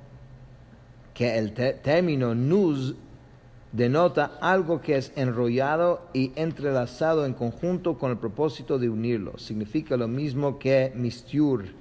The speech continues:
<coughs> en francés antiguo. Es similar al término <coughs> linzae, eh, y trae otro,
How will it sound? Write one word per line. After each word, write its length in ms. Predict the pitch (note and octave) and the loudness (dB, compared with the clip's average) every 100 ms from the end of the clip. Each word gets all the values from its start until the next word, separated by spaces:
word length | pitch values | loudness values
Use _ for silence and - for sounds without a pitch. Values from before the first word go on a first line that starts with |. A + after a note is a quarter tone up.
| - - - - - | -20 -20 -20 -18 -14
<coughs> 460 | - - - - | -2 -2 -2 -4
en 160 | B2 A2+ | -2 -2
francés 500 | A2 G#2+ A#2 B2 B2 | -2 -2 -2 -4 -2
antiguo. 440 | G#2+ A2 G#2 F2+ - - - - - - - - | -4 -2 -4 -4 -10 -18 -20 -20 -20 -20 -14 -6
Es 200 | G#2+ - | -6 -8
similar 720 | - - A2+ A2+ C#3+ D#3+ C3 | -10 -4 -2 2 4 4 2
al 220 | A#2 A2 G#2+ | 0 -4 0
término 640 | D3 D#3+ C3+ A#2+ A#2+ A2+ - - - - - - - - | 0 2 0 0 0 -4 -12 -20 -20 -20 -20 -20 -20 -4
<coughs> 260 | - - C3 | 0 0 0
linzae, 840 | C3 C3+ B2+ A2+ A#2 B2 C#3+ C3 C3+ - - - - - - - - - - - | 0 2 2 0 2 4 4 2 -2 -10 -20 -20 -20 -20 -20 -20 -20 -20 -20 -8
eh, 380 | A#2+ G#2+ G#2 B2 | -4 -2 -2 -6
y 40 | A#2+ | -4
trae 220 | C3 C3 | 0 2
otro, 800 | B2 C3 B2+ B2 A#2+ A2+ A2 G#2 | 4 0 2 2 2 2 0 -2